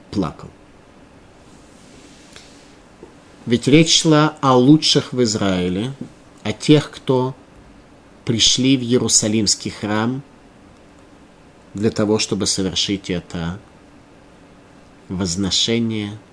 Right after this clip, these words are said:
принести жертву. Речь не шла о людях, которые проводили своё время в языческих капищах или где-нибудь в харчевнях. Речь шла о лучших,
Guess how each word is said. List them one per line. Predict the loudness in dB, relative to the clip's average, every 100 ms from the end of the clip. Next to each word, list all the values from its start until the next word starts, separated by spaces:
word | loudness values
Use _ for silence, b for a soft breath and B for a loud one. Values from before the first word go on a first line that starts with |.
| -20 -20 -20 -20 -10
принести | -2 0 2 0 -2 -4
жертву. | -2 -4 -6 -10 -10 -10 -18 -20 -20 -20 -20 -20 -20 -20 -20 -20 -20 -20 -20 -20 -2
Речь | 2 4 4
не | 2
шла | 4 6 8
о |
людях, | 8 8 4
которые | 2 2 2
проводили | 0 0 0 4 4
своё | 2 2 0
время | 2 2 2
в | 0
языческих | 0 -2 -4 -6 -10
капищах | -4 -4 -4 -6 -4 -6 -8 -20 b b -4
или | -2
где-нибудь | 0 2 2 0 -2
в |
харчевнях. | -4 -8 -6 -4 -2 -2 -4 -6 -14 -20 -20 -20 -20 -20 -20 -20 -20 -20 -20 -20 -20 -20 -8
Речь | 0 2 4 2 2
шла | 0 0
о | -2 0
лучших, | 2 4 4 4 2 0 -2